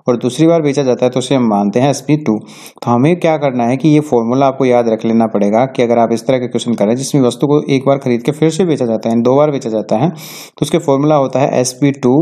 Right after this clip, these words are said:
is equal to होता है एसपी वन into हंड्रेड प्लस जितना प्रॉफिट आपको यहाँ पे चाहिए,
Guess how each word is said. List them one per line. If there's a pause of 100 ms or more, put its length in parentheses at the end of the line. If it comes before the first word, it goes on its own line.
is
equal
to
होता
है (880)
एसपी
वन (440)
into (340)
हंड्रेड (760)
प्लस (420)
जितना
प्रॉफिट
आपको
यहाँ
पे (680)
चाहिए,